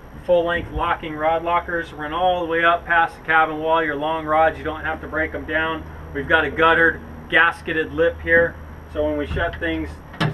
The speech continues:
seals nice and tight. When we're hosing things down, rods aren't getting soaked with salt water if we're using raw water washdown. You might have wondered what that was. He's got a control for his T R one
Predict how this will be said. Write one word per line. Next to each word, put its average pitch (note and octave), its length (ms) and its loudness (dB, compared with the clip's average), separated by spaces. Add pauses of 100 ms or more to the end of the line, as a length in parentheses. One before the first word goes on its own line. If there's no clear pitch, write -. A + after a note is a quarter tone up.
seals E3 260 -4
nice D#3+ 220 -2
and D3 120 -10
tight. D#3+ 280 2
When C#3+ 120 -8
we're C3+ 100 -2
hosing D3+ 380 -6
things D3+ 240 -10
down, D#3 280 0
rods D3 300 2
aren't C#3+ 220 -2
getting C#3+ 240 -4
soaked C3+ 340 2
with C3+ 260 -4
salt C3 220 -2
water A#2 300 -2
if G#2+ 100 -8
we're A#2+ 60 -8
using A#2+ 280 -8
raw A#2+ 200 -6
water A#2 220 -4
washdown. A#2 520 -4 (500)
You C#3+ 100 -8
might D3 120 2
have C#3+ 100 -2
wondered C#3+ 240 -2
what C#3 160 -4
that D#3 200 0
was. D3 200 2
He's C#3+ 120 -10
got D3+ 140 2
a C#3 60 -2
control D3+ 480 -2
for D3+ 160 -4
his C#3 180 -4
T E3+ 100 -6
R D#3 200 2
one C#3+ 280 -4